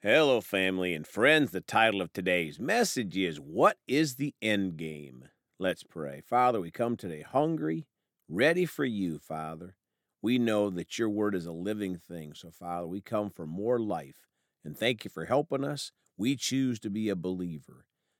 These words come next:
and thank you for the precious blood of Jesus. In his name we pray. Amen. Well, folks, are going to talk today about this topic.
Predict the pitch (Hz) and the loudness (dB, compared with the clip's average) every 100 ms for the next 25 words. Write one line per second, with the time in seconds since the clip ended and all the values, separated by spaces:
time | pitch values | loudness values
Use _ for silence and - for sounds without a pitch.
0 | _ 76 - 98 101 - 98 - 78 64 | _ -14 -6 -4 -4 -6 -12 -10 -14 -14
1 | _ 113 113 - 95 78 87 92 92 76 | _ -4 -2 -4 -8 -8 -4 -4 -4 -8
2 | 85 73 67 69 - 73 82 85 82 82 | -14 -14 -16 -18 -20 -14 -12 -12 -10 -12
3 | 85 82 80 87 80 71 69 _ _ _ | -10 -10 -12 -10 -10 -10 -14 _ _ _
4 | _ _ _ - 78 80 80 80 71 65 | _ _ _ -10 -4 -2 -2 -2 -4 -8
5 | 64 73 101 85 _ _ _ _ _ _ | -12 -4 -4 -4 _ _ _ _ _ _
6 | - 107 - 196 208 - 85 104 143 120 | -6 -2 6 6 6 -2 -2 -2 -2 -4
7 | - 113 113 - 98 101 98 92 85 - | 2 2 2 -2 -2 0 0 -2 -4 -6
8 | 101 - - 76 - 65 _ | -6 -6 -6 -8 -8 -16 _